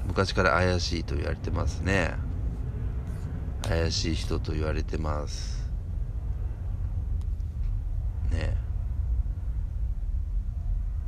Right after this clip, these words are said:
そしてこの吉川祐二ですね。元警視庁の人。ね。あ、こう書いてる。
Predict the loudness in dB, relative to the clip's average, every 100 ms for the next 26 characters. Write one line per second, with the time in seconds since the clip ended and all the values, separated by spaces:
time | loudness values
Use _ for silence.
0 | 0 2 2 2 2 0 -2 -2 0 0
1 | 0 0 0 0 -2 0 0 0 0 2
2 | 2 2 0 2 2 4 2 2 2 2
3 | 2 2 0 -2 -2 0 2 2 0 0
4 | 0 -2 -2 -2 -2 -2 -2 -2 -4 -2
5 | 0 0 0 2 2 2 0 0 0 0
6 | -2 -4 -4 -4 -2 -2 -2 -4 -4 -6
7 | -6 -6 -6 -6 -6 -4 -2 -2 -2 -2
8 | -4 -2 -2 -2 -2 -2 -2 -4 -2 -4
9 | -4 -4 -4 -4 -4 -4 -4 -4 -4 -4
10 | -4